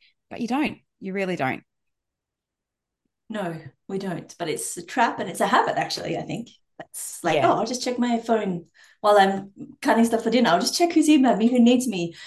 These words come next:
Speaker 2: And I think also we treat, like, our phones as, like, a summons. You hear it beep and you go running and check it, when actually, uh-uh,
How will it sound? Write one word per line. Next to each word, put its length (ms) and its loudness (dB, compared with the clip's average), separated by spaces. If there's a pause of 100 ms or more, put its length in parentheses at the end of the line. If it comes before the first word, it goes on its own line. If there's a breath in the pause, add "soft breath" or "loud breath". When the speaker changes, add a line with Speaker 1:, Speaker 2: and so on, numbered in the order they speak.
Speaker 2:
And 100 6
I 80 6
think 240 -2
also 200 0
we 120 2
treat, 240 -2
like, 220 -6 (380 loud breath)
our 240 -4
phones 680 -2
as, 180 -4
like, 360 -2
a 60 -10
summons. 640 -2 (220 soft breath)
You 120 -4
hear 140 6
it 100 -2
beep 180 4
and 140 -2
you 60 -4
go 140 6
running 300 2
and 100 -8
check 220 -6
it, 200 -4
when 140 -2
actually, 560 -4 (360 loud breath)
uh-uh, 320 0